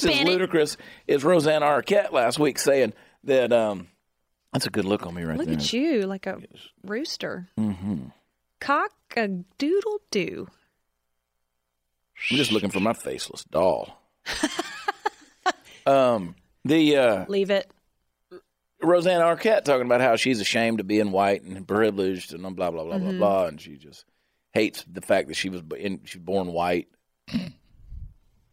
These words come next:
Speaker 1: I'm like,
Speaker 2: You know what
Speaker 1: "Give
Speaker 2: she
Speaker 1: your
Speaker 2: should
Speaker 1: money
Speaker 2: do?
Speaker 1: away then. Give your, all your money to
Speaker 2: Right.
Speaker 1: indigenous people, disenfranchised people, and minorities. Just give it all
Speaker 2: And
Speaker 1: away."
Speaker 2: move to Greenland.
Speaker 1: Yes.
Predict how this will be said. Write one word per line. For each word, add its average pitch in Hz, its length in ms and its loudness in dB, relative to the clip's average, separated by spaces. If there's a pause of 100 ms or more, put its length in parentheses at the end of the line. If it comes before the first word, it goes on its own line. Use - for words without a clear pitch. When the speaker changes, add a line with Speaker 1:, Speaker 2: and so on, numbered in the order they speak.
(520)
Speaker 1:
I'm 165 100 0
like, 185 100 4
Speaker 2:
You - 60 2
know - 80 2
what 302 100 2
Speaker 1:
"Give 175 80 4
Speaker 2:
she 170 80 0
Speaker 1:
your 190 60 4
Speaker 2:
should 196 120 2
Speaker 1:
money 254 140 2
Speaker 2:
do? 220 80 4
Speaker 1:
away 160 180 4
then. 123 220 2
Give 135 260 2
your, 147 80 4
all 170 300 4
your 208 160 2
money 160 320 2
to 143 40 -4
Speaker 2:
Right. 139 140 4
Speaker 1:
indigenous 127 580 0
people, 120 460 0
disenfranchised 127 880 2
people, 110 280 0
and 104 80 -2
minorities. 101 600 2
Just 90 240 -14
give 101 160 -2
it 98 60 0
all 90 180 -4
Speaker 2:
And 190 120 -4
Speaker 1:
away." 190 60 -2
Speaker 2:
move 196 240 -2
to 208 80 -6
Greenland. 160 580 -12 (280)
Speaker 1:
Yes. - 680 -12